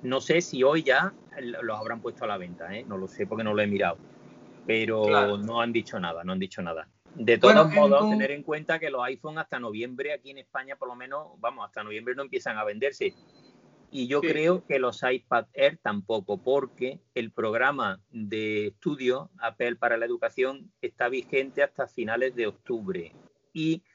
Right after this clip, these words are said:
Speaker 1: hasta que no acabe ese programa, no sacan los Air nuevos, porque no te
Speaker 2: Así
Speaker 1: van a
Speaker 2: es,
Speaker 1: aplicar
Speaker 2: así es.
Speaker 1: el descuento, <laughs> el regalo de
Speaker 2: Sobre
Speaker 1: noventa
Speaker 2: otro
Speaker 1: pavos
Speaker 2: descuento, sobre otro
Speaker 1: <laughs> sobre el
Speaker 2: descuento,
Speaker 1: otro
Speaker 2: claro.
Speaker 1: descuento. O sea que,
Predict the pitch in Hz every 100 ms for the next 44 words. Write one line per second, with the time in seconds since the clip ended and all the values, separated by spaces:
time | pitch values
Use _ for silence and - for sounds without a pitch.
0 | _ _ _ - - - 131 127 135 113
1 | 123 143 151 135 135 - 160 147 127 117
2 | 117 135 151 131 131 - 139 131 131 131
3 | 117 - - 120 110 120 147 123 87 -
4 | - - - - - - - - - -
5 | - 123 - 120 123 139 139 147 135 139
6 | 156 151 131 120 117 - 143 151 165 -
7 | - 226 - - 254 - 175 135 131 120
8 | 151 151 135 175 175 185 190 196 156 175
9 | 165 135 185 - _ _ _ 165 160 160
10 | 170 170 151 147 123 139 135 131 120 104
11 | 98 98 - 117 98 104 95